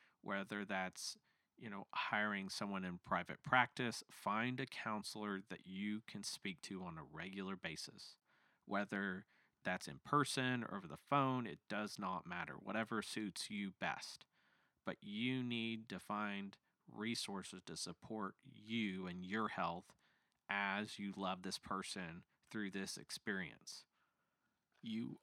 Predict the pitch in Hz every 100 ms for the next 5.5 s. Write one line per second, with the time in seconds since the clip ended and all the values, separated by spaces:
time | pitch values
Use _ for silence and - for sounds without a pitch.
0 | - 143 143 143 123 113 104 107 110 107
1 | 98 95 104 98 101 95 92 95 113 107
2 | 95 95 - - 101 - - 185 - 165
3 | 90 90 - - - - 98 95 92 -
4 | 90 90 90 190 180 175 180 180 170 170
5 | - 175 175 160 85